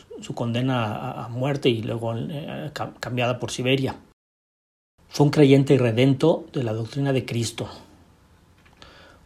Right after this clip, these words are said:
Un gran número de sus libros se escriben desde una perspectiva cristiana,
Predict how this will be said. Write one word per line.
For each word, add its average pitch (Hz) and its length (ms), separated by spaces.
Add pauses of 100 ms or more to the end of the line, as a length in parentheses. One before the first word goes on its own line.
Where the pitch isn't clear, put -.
Un 156 140
gran 160 160
número 156 320
de 117 60
sus 113 200
libros 135 680 (1040)
se - 180
escriben 165 680 (720)
desde 147 260
una 156 220
perspectiva 139 600
cristiana, 123 880